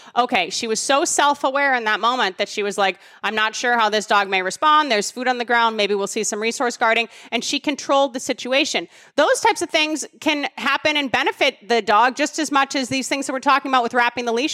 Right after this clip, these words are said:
around your hand and everything else. It's not always a negative impact, but the more self-aware you are, the more the dog is gonna feel at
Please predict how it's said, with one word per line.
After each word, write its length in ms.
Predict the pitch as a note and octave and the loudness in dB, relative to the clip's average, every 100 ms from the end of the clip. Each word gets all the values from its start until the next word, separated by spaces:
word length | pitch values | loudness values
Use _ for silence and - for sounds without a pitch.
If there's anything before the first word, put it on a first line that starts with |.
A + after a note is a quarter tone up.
| C#4+ | 0
around 200 | A#3+ A3 | 0 0
your 80 | |
hand 200 | A3+ A3 G#3+ | 0 0 0
and 80 | |
everything 300 | G#3+ G#3 A3 | -4 -4 -2
else. 240 | C4+ C4 - | 2 2 0
It's 100 | F#3+ | -2
not 160 | A#3 C4+ | 2 2
always 220 | C#4+ B3+ | 2 -2
a 40 | |
negative 380 | A#3 A#3 D#4 A#3+ | 0 0 2 0
impact, 360 | G3 F#3 F3 - | 0 -2 -4 -4
but 100 | A#3 | -6
the 60 | A#3+ | -2
more 220 | C4 D4 | 0 0
self-aware 640 | - D#4 C#4+ - B3+ C4 | 2 2 2 -2 -4 0
you 160 | D#4+ C#4 | 0 2
are, 220 | G3+ F#3+ F#3+ - - _ | 4 4 0 -10 -20 _
the 80 | A#3 | -2
more 280 | A#3+ C4 C#4 | 2 2 4
the 120 | C4 | 2
dog 440 | B3+ A#3+ A#3+ A#3 - | 4 4 4 2 0
is 160 | A3+ | -2
gonna 280 | F#3+ A3+ A3 - _ _ _ - | -2 0 0 -2 _ _ _ 0
feel 200 | D4+ D4+ | 2 4
at 140 | C#4+ | 2